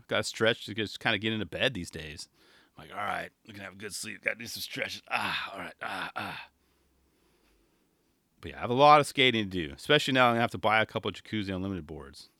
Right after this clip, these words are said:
So shout out to that brand. I mean,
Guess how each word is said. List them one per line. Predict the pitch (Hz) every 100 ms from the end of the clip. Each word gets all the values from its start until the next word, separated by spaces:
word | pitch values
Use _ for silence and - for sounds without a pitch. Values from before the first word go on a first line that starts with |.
| _ _ _ _ _ _ _ _ _
So | -
shout | - 151 156
out | 185 190
to | -
that | 151 175
brand. | 147 123 107 92 110 - _ _ _ _ 98
I |
mean, | 104 98